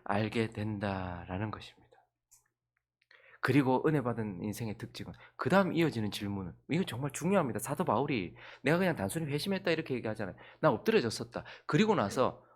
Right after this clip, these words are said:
'주님 누구십니까?' 라고 질문했고 그의 인생은 이제 은혜로 말미암아 주님을 알아가는 인생이 되었어요." 근데 십 절에 또 다른 질문이 있습니다. 뭐라고 말합니까? 내가 이르되, "주님 무엇을 하리이까?" 일부터 먼저가 아니에요. 많은 사람들이 은혜 받고 나서 막 일하려고 해요.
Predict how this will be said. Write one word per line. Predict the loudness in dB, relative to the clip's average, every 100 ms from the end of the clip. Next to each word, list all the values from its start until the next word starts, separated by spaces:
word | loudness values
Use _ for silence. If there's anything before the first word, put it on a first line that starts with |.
| _
'주님 | -4 0 2
누구십니까?' | 2 0 -2 -2 -6 -8 -8 -8 -12 -20 -2
라고 | 2 2
질문했고 | 0 0 2 0 0
그의 | 2 2
인생은 | 2 -2 -2
이제 | -2 -4 -4 -8 -2 4
은혜로 | 6 8
말미암아 | 6 4 2 0
주님을 | -2 0 0 2
알아가는 | 2 2 0 0
인생이 | -2 -4 -6
되었어요." | -8 -12 -8
근데 | -4
십 | -4 0
절에 | 0 0
또 | 2 4
다른 | 4 2 -2
질문이 | -4 -4 -4
있습니다. | -8 -12 -18 _ _ _ _ _ _ _ _ -10
뭐라고 | -6 0
말합니까? | 2 2 2 0 0 -2 -8 _ _ _ _ _ _ _ _ _
내가 | 0 2
이르되, | 2 2 2 0 -16 -4
"주님 | 0 2 2 -2 -16 _ _ _ -14
무엇을 | -6 0 0 0 -4
하리이까?" | -6 -10 -16 -20 _ _ _ _ -20 -4
일부터 | 2 4 2 0 2
먼저가 | 2 2 0
아니에요. | 0 -4 -8
많은 | -2 0
사람들이 | 0 0 0 2
은혜 | 2
받고 | 2 0 -2
나서 | -6 -10
막 | -4
일하려고 | 2 4 4 0 -2
해요. | -8 -10